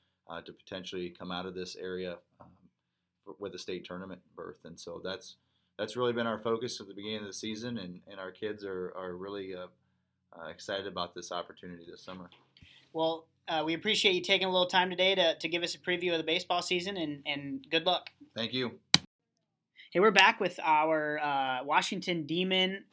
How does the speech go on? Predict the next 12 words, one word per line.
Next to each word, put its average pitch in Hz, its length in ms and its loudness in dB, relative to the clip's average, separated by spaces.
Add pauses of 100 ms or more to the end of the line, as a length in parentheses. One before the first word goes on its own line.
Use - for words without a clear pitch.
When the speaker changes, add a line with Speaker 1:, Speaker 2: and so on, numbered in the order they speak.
(100)
Speaker 2:
girls 180 380 2
softball 185 480 4
preview, 202 500 2 (380)
um, 147 180 4
with 147 160 0
head 180 180 0
coach 175 320 0
Ben 175 180 0
Oberman. 202 560 0 (420)
Um, 139 540 2 (200)
Mister 185 300 2
Oberman, 220 560 4